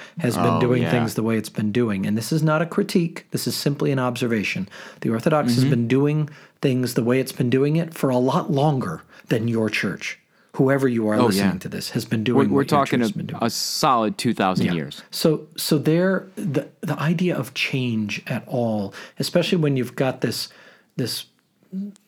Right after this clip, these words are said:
Speaker 1: submission, you know, a submersion for the Father, one for the
Speaker 2: Mm-hmm.
Speaker 1: Son, one for the Holy Spirit. Anytime that tripartite formulation
Speaker 2: Yeah.
Speaker 1: comes up in the Orthodox faith, it is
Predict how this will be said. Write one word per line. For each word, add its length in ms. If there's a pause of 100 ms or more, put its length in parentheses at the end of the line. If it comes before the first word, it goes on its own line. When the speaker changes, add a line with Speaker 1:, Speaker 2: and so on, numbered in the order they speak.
Speaker 1:
submission, 960
you 80
know, 120
a 40
submersion 580
for 100
the 100
Father, 420
one 200
for 120
the 80
Speaker 2:
Mm-hmm. 20
Speaker 1:
Son, 360
one 140
for 120
the 80
Holy 240
Spirit. 460
Anytime 520 (260)
that 180
tripartite 720
formulation 680
Speaker 2:
Yeah. 40
Speaker 1:
comes 240
up 160
in 60
the 100
Orthodox 480
faith, 340
it 80
is 240